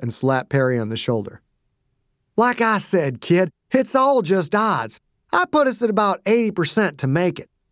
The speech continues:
"Which means there's a twenty percent chance we won't make it." Dew winked and pointed a finger at Perry's face. He flicked his thumb down twice. Bang, bang. The face under his helmet showed electricity,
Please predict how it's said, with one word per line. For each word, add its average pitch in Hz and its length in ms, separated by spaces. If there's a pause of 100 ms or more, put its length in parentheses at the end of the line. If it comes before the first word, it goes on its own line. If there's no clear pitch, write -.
(720)
"Which 196 220
means 208 240
there's 180 120
a 185 60
twenty 202 300
percent 180 280
chance 180 380 (220)
we 196 100
won't 262 300
make 135 240
it." - 100 (1000)
Dew 190 180
winked 190 400 (280)
and 139 160
pointed 156 320
a 151 40
finger 156 360
at - 80
Perry's 120 340
face. - 480 (580)
He 165 120
flicked 170 300
his 156 160
thumb 147 260
down 123 260
twice. - 560 (500)
Bang, 135 320
bang. 120 380 (1000)
The 139 120
face 208 360
under 160 240
his 143 180
helmet 147 320
showed 139 260
electricity, 135 720